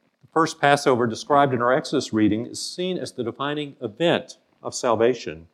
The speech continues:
for the Hebrew people. Yet this passage also invites us to see salvation as a living, breathing, forward-looking process that continues year after year.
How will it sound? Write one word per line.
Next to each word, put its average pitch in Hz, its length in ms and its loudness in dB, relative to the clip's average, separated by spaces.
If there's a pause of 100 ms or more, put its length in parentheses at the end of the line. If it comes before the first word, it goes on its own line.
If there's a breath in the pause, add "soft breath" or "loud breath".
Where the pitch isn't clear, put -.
for 113 100 -6
the 104 100 -2
Hebrew 107 320 -8
people. 131 500 -8 (1080)
Yet 135 200 -6
this 143 160 -6
passage 139 420 -2
also 185 320 0
invites 165 380 0
us - 140 -10
to - 60 -16
see 170 200 -10
salvation 135 800 -4 (340)
as 117 100 -20
a 110 60 -10
living, 131 500 -2 (180)
breathing, 120 600 0 (140)
forward-looking 139 600 -4
process 98 880 0 (920)
that 110 120 -20
continues 113 500 -8
year 117 160 -2
after 107 220 -2
year. 101 340 -10